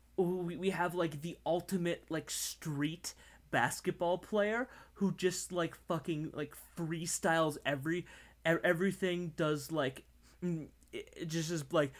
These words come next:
almost teleporting around the court. He's so fast. Run, uh, does,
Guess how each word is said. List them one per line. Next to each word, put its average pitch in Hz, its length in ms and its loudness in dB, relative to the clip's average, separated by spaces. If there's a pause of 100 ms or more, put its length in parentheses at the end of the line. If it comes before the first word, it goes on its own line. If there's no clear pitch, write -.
(300)
almost 202 480 6
teleporting 151 560 6
around 135 200 4
the 131 100 0
court. 139 320 0
He's 135 160 -2
so 127 200 2
fast. 127 460 -2 (200)
Run, 156 280 6 (260)
uh, 151 240 8 (420)
does, 165 360 4